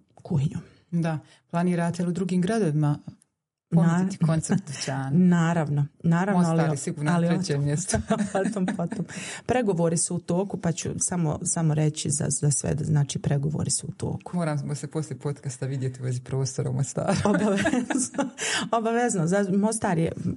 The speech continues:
Speaker 1: Mostar je jedna od, od, em, jedan od pet gradova, definitivno.
Speaker 2: Dobro. E, pretpostavljam da je to porodični projekat?
Speaker 1: Da.
Speaker 2: E, gdje
Speaker 1: E,
Speaker 2: žena nekako
Speaker 1: suprug.
Speaker 2: stoji naprijed,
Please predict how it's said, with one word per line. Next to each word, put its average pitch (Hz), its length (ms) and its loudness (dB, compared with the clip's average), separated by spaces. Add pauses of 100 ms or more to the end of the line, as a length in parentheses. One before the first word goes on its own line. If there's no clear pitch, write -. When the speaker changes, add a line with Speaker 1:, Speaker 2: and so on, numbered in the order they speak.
Speaker 1:
Mostar 190 500 2
je 170 100 4
jedna 175 320 2
od, 156 280 -4
od, 151 220 2 (360)
em, - 380 0 (560)
jedan 190 300 2
od 147 140 0
pet 151 220 0
gradova, 139 460 -2
definitivno. - 680 -6 (500)
Speaker 2:
Dobro. 135 360 -6 (600)
E, 156 160 0
pretpostavljam 165 540 -2
da 147 60 -2
je 151 60 -4
to 170 160 -4
porodični 175 580 -6
projekat? 247 400 -4 (460)
Speaker 1:
Da. 165 220 2 (240)
Speaker 2:
E, 170 180 2
gdje 160 180 4
Speaker 1:
E, - 20 4
Speaker 2:
žena 175 260 2
nekako 160 220 0
Speaker 1:
suprug. 160 120 -2
Speaker 2:
stoji 151 260 -2
naprijed, 180 520 -2